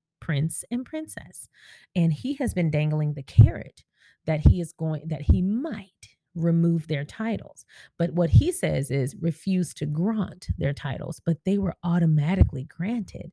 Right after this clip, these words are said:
And that's the thing. So what the language, the language in Great Britain has been,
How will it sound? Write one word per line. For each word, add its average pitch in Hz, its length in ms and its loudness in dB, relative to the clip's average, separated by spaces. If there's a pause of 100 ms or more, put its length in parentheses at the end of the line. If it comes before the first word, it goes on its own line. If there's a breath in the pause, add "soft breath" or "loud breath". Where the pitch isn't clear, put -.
And 151 160 2
that's 190 340 0
the 143 80 -8
thing. 208 400 -2 (280 loud breath)
So 175 200 0
what 160 200 0
the 143 60 -4
language, 165 640 0
the 170 100 0
language 185 380 0
in 156 100 0
Great 147 240 -4
Britain 208 260 -2
has 147 240 -2
been, 139 320 -2